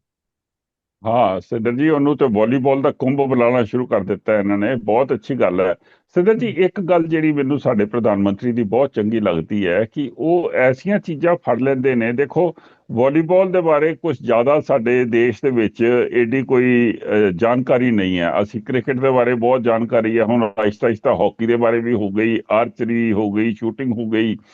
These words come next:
Speaker 1: ਇਹਨਾਂ ਚੀਜ਼ਾਂ ਦੇ ਵਾਕਈ ਰੈਸਲਿੰਗ ਹੋ ਗਈ। ਵਾਲੀਬਾਲ ਦੇ ਬਾਰੇ ਤੇ ਬਾਸਕਟਬਾਲ ਦੇ ਬਾਰੇ ਇੱਥੇ ਕੋਈ ਏਡੀ ਜ਼ਿਆਦਾ ਜਾਣਕਾਰੀ ਨਹੀਂ ਹੈ।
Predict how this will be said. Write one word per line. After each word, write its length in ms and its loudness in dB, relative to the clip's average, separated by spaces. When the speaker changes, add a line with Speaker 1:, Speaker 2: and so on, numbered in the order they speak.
Speaker 1:
ਇਹਨਾਂ 240 2
ਚੀਜ਼ਾਂ 360 -2
ਦੇ 80 0
ਵਾਕਈ 400 0
ਰੈਸਲਿੰਗ 420 -2
ਹੋ 160 -2
ਗਈ। 260 -2
ਵਾਲੀਬਾਲ 520 2
ਦੇ 100 -4
ਬਾਰੇ 380 2
ਤੇ 120 -6
ਬਾਸਕਟਬਾਲ 600 -2
ਦੇ 100 0
ਬਾਰੇ 280 2
ਇੱਥੇ 220 -4
ਕੋਈ 220 -2
ਏਡੀ 200 -2
ਜ਼ਿਆਦਾ 320 0
ਜਾਣਕਾਰੀ 500 -2
ਨਹੀਂ 280 -2
ਹੈ। 100 -8